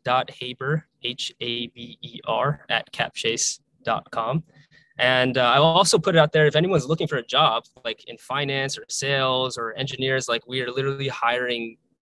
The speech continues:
fifty people by the end of two thousand twenty-two. So, um, if they're interested in learning about fintech, I, I put it out on my LinkedIn. I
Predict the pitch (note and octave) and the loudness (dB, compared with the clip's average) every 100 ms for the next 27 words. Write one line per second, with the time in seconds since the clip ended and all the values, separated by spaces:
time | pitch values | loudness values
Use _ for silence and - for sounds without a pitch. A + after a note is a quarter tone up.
0 | _ - C3 B2+ A#2 C#3 - A#2 A#2 A#2 | _ -8 -8 -8 -8 -8 -6 -4 -4 -4
1 | - A#2 A2+ A#2 A#2 - A#2+ A2 A2+ A2+ | -2 -2 0 -4 -4 -8 -10 -6 -6 -8
2 | - A#2+ A2+ C3+ D3+ - _ _ - B2 | -10 -12 -8 -4 -4 -4 _ _ -2 2
3 | A#2 A2+ A2 G#2+ A2+ A2+ A2 A2+ - _ | 4 2 0 -2 -2 -2 -2 -6 -16 _
4 | - - A2+ A2+ C3 C#3+ - C3 A#2 A#2+ | -20 -16 -6 -2 0 -2 -4 -4 -2 -2
5 | B2+ A#2 G#2+ - C3+ C3+ C3+ B2+ B2+ - | -2 -6 -8 -8 -8 -4 2 4 2 -2
6 | - A#2 G#2+ - A2+ C3 C3 B2+ A#2+ A2 | -12 -12 -12 -14 -8 -6 -2 -2 -2 -8
7 | B2+ C#3 B2 B2 A#2+ A2+ | -8 -6 -2 -2 -2 -6